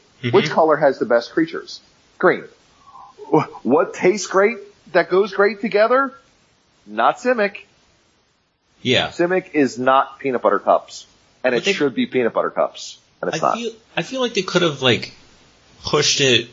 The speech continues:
Speaker 1: like, made a, a decent creature with flash. Like, not counting that M-, Mystic Snake because it costs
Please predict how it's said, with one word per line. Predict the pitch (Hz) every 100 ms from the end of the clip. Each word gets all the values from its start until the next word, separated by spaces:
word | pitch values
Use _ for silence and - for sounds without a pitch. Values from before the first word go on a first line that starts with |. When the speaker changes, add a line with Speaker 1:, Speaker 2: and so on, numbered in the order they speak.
| -
Speaker 1:
like, | 110 101 -
made | 117 123 143
a, | 117 117
a | -
decent | 107 151 151 151 131
creature | - 127 120 113
with | 98
flash. | - - 87 73 - - - _ _ _ _
Like, | 101 95 -
not | 123 120
counting | 131 131 117
that | 107 -
M-, | 104 101 -
Mystic | 107 95 90
Snake | - 90 82 -
because | - 95
it | 85
costs | 95 87 -